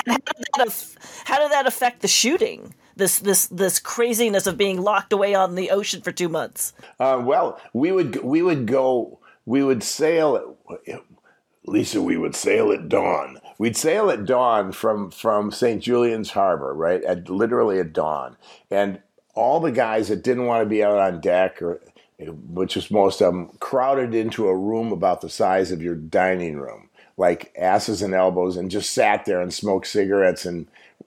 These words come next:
Speaker 2: played cards and, and actually chewed on each other. And I, me and, uh,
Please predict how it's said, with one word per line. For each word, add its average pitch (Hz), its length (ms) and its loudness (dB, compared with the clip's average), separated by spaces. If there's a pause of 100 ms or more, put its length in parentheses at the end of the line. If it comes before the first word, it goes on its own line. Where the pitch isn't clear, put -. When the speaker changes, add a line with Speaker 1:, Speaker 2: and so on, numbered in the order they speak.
(300)
Speaker 2:
played 101 320 2
cards 95 420 2
and, 87 240 -6
and 98 360 -4
actually 123 380 0
chewed 160 320 2
on 85 200 -2
each 76 200 -6
other. 71 300 -6 (320)
And 107 220 0 (100)
I, 104 360 0
me 120 680 0
and, 110 160 -2
uh, 92 340 2